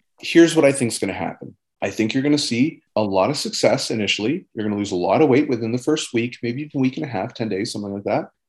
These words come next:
And then it's gonna be a little tougher. And then by about week three, you're gonna be running into some, some problems with adherence. You know, the diet fatigue is gonna start setting in because you're going a very extreme approach. And then probably within the first six weeks, you're gonna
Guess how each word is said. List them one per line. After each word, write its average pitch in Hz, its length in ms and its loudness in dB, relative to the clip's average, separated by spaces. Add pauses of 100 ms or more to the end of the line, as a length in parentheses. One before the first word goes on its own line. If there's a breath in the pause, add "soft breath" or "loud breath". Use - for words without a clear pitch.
(100)
And 120 200 6
then 139 200 6
it's 151 160 0
gonna 160 180 2
be 151 80 2
a 147 60 4
little 139 160 0
tougher. - 420 -2 (280 soft breath)
And 98 200 -4
then 139 460 4
by 127 160 4
about 113 240 2
week 117 180 -4
three, 147 360 2
you're 196 120 -4
gonna 156 120 0
be 113 80 -2
running 104 280 0
into 104 160 -4
some, 101 320 -4
some 92 440 -8 (120)
problems 117 560 2
with 131 140 0
adherence. 123 760 -6 (360)
You 113 140 -4
know, 104 120 -2
the 110 100 -2
diet 101 360 0
fatigue 117 240 -6
is 117 100 -10
gonna 113 140 -4
start 110 260 -2
setting 117 300 0
in 107 180 -2
because 104 260 -6
you're 92 220 -8
going 101 160 -2
a 92 60 -4
very 98 180 0
extreme 123 320 -4
approach. 156 480 -4 (300)
And 123 160 4
then 120 420 6
probably 165 540 2
within 135 220 0
the 123 60 0
first 117 300 -2
six 107 240 -4
weeks, - 460 -4 (380)
you're 107 200 0
gonna 104 420 2